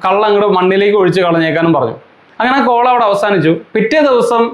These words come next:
ഞങ്ങൾ കേൾക്കുന്നത് ഇവന്റെ മരണ വാർത്തയായിരുന്നു. അന്നുണ്ടായ ഒരു ബൈക്ക് ആക്സിഡന്റിൽ ഇവൻ മരിച്ചുപോയി. അത് ഭയങ്കര ഷോക്കായിരുന്നു ഞങ്ങൾക്ക് തന്നത് actually.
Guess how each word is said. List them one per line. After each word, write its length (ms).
ഞങ്ങൾ 280
കേൾക്കുന്നത് 760
ഇവന്റെ 240
മരണ 240
വാർത്തയായിരുന്നു. 500
അന്നുണ്ടായ 760
ഒരു 140
ബൈക്ക് 320
ആക്സിഡന്റിൽ 500
ഇവൻ 300
മരിച്ചുപോയി. 560
അത് 440
ഭയങ്കര 680
ഷോക്കായിരുന്നു 960
ഞങ്ങൾക്ക് 280
തന്നത് 340
actually. 260